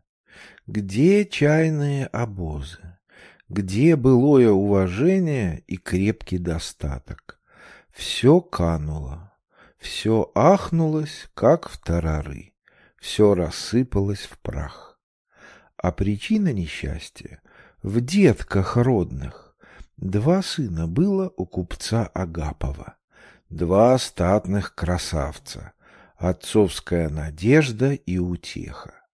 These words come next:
На них и оставил он свое дело, когда приключилась с ним внезапная болезнь. Обезножил Агапов. Каким ветром надуло хворь,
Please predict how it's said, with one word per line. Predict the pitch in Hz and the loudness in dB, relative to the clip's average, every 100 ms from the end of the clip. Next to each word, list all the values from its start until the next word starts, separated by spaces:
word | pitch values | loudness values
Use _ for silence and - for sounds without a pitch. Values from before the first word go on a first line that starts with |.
| _ - - _ _ | _ -20 -20 _ _
На | - 78 80 | -6 -4 -2
них | 87 90 - | -4 -4 2
и | |
оставил | 107 117 - - 190 185 151 135 | 2 2 -2 -2 0 2 2 2
он | 117 | 2
свое | 95 - 95 107 120 | -2 -2 2 4 4
дело, | 120 110 120 104 78 | 2 0 2 2 0
когда | - 87 90 98 90 - - - - | -2 -4 0 2 0 -2 -18 -16 -4
приключилась | 101 107 - 95 85 - 156 180 165 - | 0 0 0 -2 -2 -4 0 2 0 -2
с | - | -2
ним | 147 165 160 _ - _ | 0 0 -2 _ -20 _
внезапная | - 90 107 107 85 82 113 123 - 101 104 | -8 -2 0 0 0 2 2 2 0 0 0
болезнь. | 95 82 78 - - - - _ _ _ _ _ _ _ | -2 -4 -4 -6 -12 -16 -20 _ _ _ _ _ _ _
Обезножил | - 110 127 165 147 160 165 120 73 69 69 | 2 4 6 4 4 4 4 2 0 -6 -10
Агапов. | - 90 90 80 73 - - - _ _ _ _ _ _ _ _ | -6 -4 -2 -4 -4 -10 -12 -20 _ _ _ _ _ _ _ _
Каким | - 82 - - 151 185 | -8 -6 -4 0 4 4
ветром | 175 185 165 139 139 123 | 4 4 4 4 2 2
надуло | 117 123 127 113 107 | 2 2 2 4 2
хворь, | - 98 92 78 - | 2 2 2 0 -4